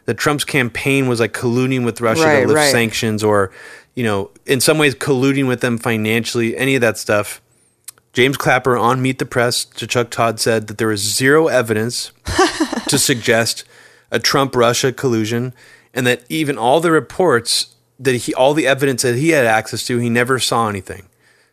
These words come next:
Speaker 1: Okay? This is the head of the D N I. This is the same guy who basically recycled all the stuff from,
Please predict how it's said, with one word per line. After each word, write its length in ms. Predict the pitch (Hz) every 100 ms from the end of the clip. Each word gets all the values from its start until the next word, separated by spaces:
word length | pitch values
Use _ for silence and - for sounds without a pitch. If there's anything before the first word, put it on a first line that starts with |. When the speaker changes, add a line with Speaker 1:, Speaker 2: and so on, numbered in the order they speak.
| _
Speaker 1:
Okay? 320 | 113 113 113 135 _ _ _ _
This 180 | - 147
is 80 | 180
the 100 | 147
head 200 | 127 160
of 120 | 151
the 60 | 123
D 240 | 113 131
N 140 | 127 113
I. 320 | 98 85 - _ _ _ _
This 140 | 139
is 40 | 131
the 100 | 139
same 300 | - 151 143
guy 300 | 123 123 123
who 300 | 123 117 107
basically 400 | 120 120 120 120
recycled 640 | 107 120 - 117 113 113
all 160 | 104 104
the 80 | 104
stuff 260 | - 110
from, 420 | - 113 101 98